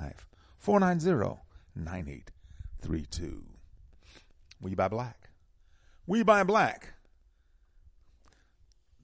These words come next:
The, <clears throat> excuse me. The largest online marketplace for American African-owned businesses is we buy black dot com.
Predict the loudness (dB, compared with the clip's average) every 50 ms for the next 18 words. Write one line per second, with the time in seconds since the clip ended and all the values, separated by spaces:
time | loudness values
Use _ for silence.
0 | _ _ -20 -20 -20 -20 -20 -20 -20 -18 -18 -18 -14 -12 -10 -8 -8 -8 -8 -4
1 | 0 0 0 0 0 -6 -12 -20 -20 -20 -20 -20 -20 _ _ -20 _ -20 -20 -20
2 | -20 _ -20 -20 -20 _ _ _ -6 -4 -2 0 0 2 2 0 0 -2 -6 -4
3 | 0 0 0 2 2 0 0 0 -2 -4 -4 -4 -4 -2 0 0 0 -2 -4 -4
4 | -2 -2 -2 -2 -4 -6 -8 -8 -10 -10 -10 -10 -12 -12 -14 -12 -12 -10 -8 -8
5 | -8 -8 -8 -8 -10 -10 -10 -10 -10 -8 -8 -8 -6 -2 -2 0 0 0 0 0
6 | 0 0 0 0 0 -2 -2 -2 -2 0 4 8 10 10 8 8